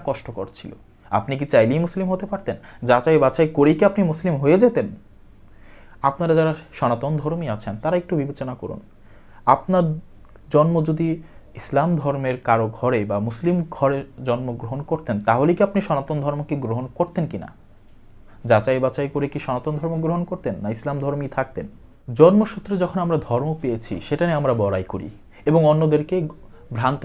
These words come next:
বলি। এটা মূলত আমরা যাচাই বাছাই করেও করি না, এটা হচ্ছে আমরা নিজেদের স্বার্থের কারণে, নিজেকে বড় মনে করে, নিজেকে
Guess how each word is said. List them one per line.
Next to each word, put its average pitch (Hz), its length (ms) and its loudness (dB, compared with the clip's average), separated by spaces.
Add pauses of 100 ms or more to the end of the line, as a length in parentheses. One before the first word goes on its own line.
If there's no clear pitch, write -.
বলি। 87 160 -6 (400)
এটা 175 220 8
মূলত 220 200 6 (100)
আমরা 135 120 2 (100)
যাচাই 151 340 2
বাছাই 139 360 0
করেও 185 260 0
করি 190 220 0
না, 90 60 -4 (640)
এটা 156 200 0
হচ্ছে 165 200 -2 (300)
আমরা 151 260 2 (640)
নিজেদের 143 400 2
স্বার্থের 151 460 0
কারণে, 104 320 -2
নিজেকে 117 240 -4 (120)
বড় 143 160 6 (100)
মনে 139 220 -2
করে, 110 120 -2 (100)
নিজেকে 131 220 -2